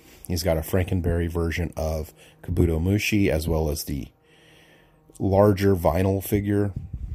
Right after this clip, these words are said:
It's in a strawberry, the larger co-, uh, Mushi figure. Good stuff. Halloween's around the corner.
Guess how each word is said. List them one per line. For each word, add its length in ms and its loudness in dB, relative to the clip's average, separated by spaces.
It's 160 -2
in 100 6
a 40 4
strawberry, 720 4
the 100 -4
larger 360 2
co-, 280 0
uh, 200 -2
Mushi 400 -4
figure. 420 -4
Good 160 6
stuff. 520 -8
Halloween's 600 4
around 200 -2
the 60 -8
corner. 600 0